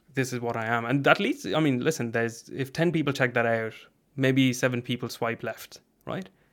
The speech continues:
But of the four people that swipe right, they're making an informed decision to swipe right. And so then I, when I go on a date, it's a conversation that n-, always comes up.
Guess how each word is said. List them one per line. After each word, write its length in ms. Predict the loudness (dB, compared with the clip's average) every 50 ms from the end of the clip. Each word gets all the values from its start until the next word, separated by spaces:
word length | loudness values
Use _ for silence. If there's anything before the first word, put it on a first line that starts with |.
| _ _ _ _ _ _
But 100 | -2 0
of 80 | 0 0
the 80 | 0
four 200 | 2 4 2 4
people 280 | 4 2 0 2 2 2
that 160 | 2 2 0
swipe 300 | 2 0 0 0 2 0
right, 280 | 0 0 0 -2 -4 -4
they're 120 | -2 0 2
making 380 | 4 4 4 4 4 0 0
an 80 | 0 0
informed 640 | -2 -4 -2 0 2 4 4 4 2 -2 -6 -16 -20 _ _ -6
decision 600 | -4 -4 -2 0 -2 -2 -2 -4 -6 -6 -8 -10 -12 -10
to 140 | -10 -10
swipe 320 | -8 -8 -10 -10 -10 -10 -12
right. 260 | -14 -14 -14 -14 -18 -20 _ _ _ _ _ _ -20 -20 _ _ _ _ _
And 120 | -6 0 0
so 80 | 4
then 160 | 4 6 4 4
I, 80 | 2 2 -2 -4
when 160 | -2 0 2
I 40 | 4
go 160 | 6 6 6
on 120 | 6 6 4
a 40 |
date, 400 | 2 0 -4 -4 -6 -8 -10 -14 -16 _ _ _ _ _ _ _
it's 160 | -6 -6 -4
a 60 | -4
conversation 500 | -4 -2 -2 -2 0 0 0 0 0 0
that 120 | -2 -2 -2
n-, 140 | -2 -4 -4 2
always 400 | 6 6 8 8 6 4 2 -2
comes 240 | -8 -14 -14 -14 -16
up. 180 | -16 -16 -18